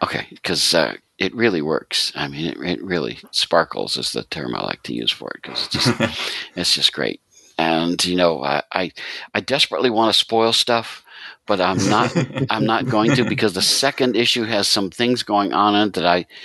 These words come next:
Speaker 1: that, uh, someday down the road I'd love to talk with you guys some more about, because there's some really
Speaker 2: Mm-hmm.
Speaker 1: interesting things going on. But I am not gonna spoil. I'm gonna stick to, uh, hinting.
Speaker 2: Mm-hmm.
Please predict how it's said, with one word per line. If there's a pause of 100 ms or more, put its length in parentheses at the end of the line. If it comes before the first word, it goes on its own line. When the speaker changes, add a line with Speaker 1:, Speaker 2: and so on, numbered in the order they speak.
(340)
Speaker 1:
that,
uh,
someday
down
the
road
I'd
love
to
talk
with
you
guys
some
more
about,
because
there's
some
really
Speaker 2:
Mm-hmm.
Speaker 1:
interesting (100)
things
going
on. (460)
But (220)
I
am
not
gonna
spoil.
I'm
gonna
stick
to, (220)
uh,
hinting.
Speaker 2:
Mm-hmm.